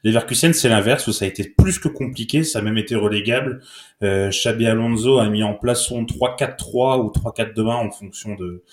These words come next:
des dynamiques où ça a très bien marché. Il reste sur, euh, sur trois victoires de suite, notamment un cinq zéro contre l'Union.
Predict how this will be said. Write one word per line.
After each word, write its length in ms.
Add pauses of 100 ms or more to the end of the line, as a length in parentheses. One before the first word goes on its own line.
(320)
des 140
dynamiques 560
où 40
ça 180
a 20
très 160
bien 100
marché. 400
Il 140
reste 340
sur, 340
euh, 220
sur 240
trois 260
victoires 380
de 120
suite, 320
notamment 360
un 60
cinq 240
zéro 320
contre 240
l'Union. 420